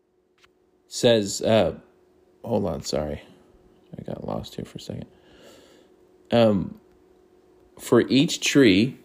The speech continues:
is known and identified by its own fruit, for figs are not picked from thorn bushes, nor is a cluster of grapes picked from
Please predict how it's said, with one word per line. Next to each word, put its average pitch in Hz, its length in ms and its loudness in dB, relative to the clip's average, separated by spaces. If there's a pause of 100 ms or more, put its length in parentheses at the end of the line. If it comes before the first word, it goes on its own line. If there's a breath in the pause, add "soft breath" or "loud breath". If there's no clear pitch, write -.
(500)
is 117 200 2
known 120 280 6
and 120 100 6
identified 113 500 4
by 95 120 4
its 90 140 -2
own 123 180 0
fruit, 98 360 -2
for 107 140 -2
figs 127 360 2
are - 100 4
not 104 240 2
picked - 240 -4
from 107 180 -2
thorn 139 320 4
bushes, - 540 -2
nor 117 160 4
is 117 100 4
a 110 60 2
cluster 107 360 4
of 90 100 -4
grapes 98 240 0
picked - 240 -10
from 98 280 0